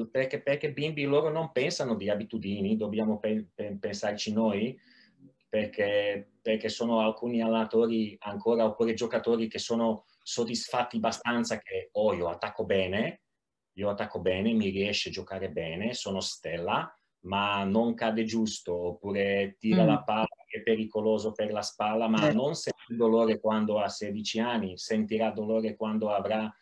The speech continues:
Speaker 1: ventitré, ventiquattro anni. Noi avevamo forse quelli, quelli più vecchi ricordano un schiacciatore famoso,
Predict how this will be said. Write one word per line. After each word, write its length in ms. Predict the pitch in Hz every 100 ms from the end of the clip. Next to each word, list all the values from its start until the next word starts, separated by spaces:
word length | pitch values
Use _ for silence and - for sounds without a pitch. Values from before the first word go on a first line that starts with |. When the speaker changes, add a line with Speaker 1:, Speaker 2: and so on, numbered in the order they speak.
| _ - - -
Speaker 1:
ventitré, 580 | 92 110 113 110 110 110
ventiquattro 680 | 110 107 113 107 107 110 113
anni. 400 | 123 117 92 90 _ _ _ - _
Noi 280 | 98 113 120
avevamo 640 | 113 110 110 113 113 107 104
forse 400 | 110 107 107 101
quelli, 500 | 107 107 104 101 98
quelli 320 | 104 104 101
più 180 | 101 101
vecchi 760 | 107 107 - 101 101 98 98
ricordano 760 | 98 101 110 110 110 107 101 98
un 140 | 110
schiacciatore 1080 | 107 - 110 110 107 110 110 104 98 92 -
famoso, 1080 | _ - 104 98 110 110 107 101 95 92